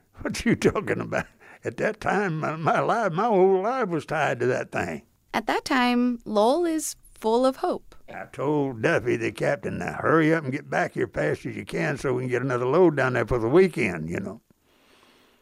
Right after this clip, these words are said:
Speaker 2: Oh,
Speaker 1: Yeah.
Speaker 2: you're, you're ready to make trips.
Speaker 1: Oh, yeah. Yeah, we're ready to load up.
Speaker 2: The barge is moving very slowly,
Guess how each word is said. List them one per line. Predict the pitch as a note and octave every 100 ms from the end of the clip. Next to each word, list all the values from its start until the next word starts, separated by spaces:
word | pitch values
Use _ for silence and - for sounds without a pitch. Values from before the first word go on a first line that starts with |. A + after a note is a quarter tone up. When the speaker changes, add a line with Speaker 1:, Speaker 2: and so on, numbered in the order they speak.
| _ F#3+
Speaker 2:
Oh, | C4
Speaker 1:
Yeah. | A3 G3
Speaker 2:
you're, | A3 G#3+
you're | G3 G#3+ A#3
ready | A#3 A3
to | G3+
make | E3+ E3+
trips. | D4 -
Speaker 1:
Oh, | A2+ C3 F#3 G#3 G#3
yeah. | F#3 G3+ G#3 F#3 -
Yeah, | - D#3+
we're | C#3 D3
ready | C#3+ D#3
to | A#2+
load | A#2 D#3 D3+
up. | F3+ - - _ _ _ _ _ _ _
Speaker 2:
The | G3+ G3+
barge | A3+ A#3 A#3+ A3+
is | A3+ G#3
moving | G3 F#3+ F#3+ F3+ F3 F3 _ -
very | E3 D#3+ E3 D#3+ F3+
slowly, | G#3 F3 D3+ D3+ D#3 G#3 B3+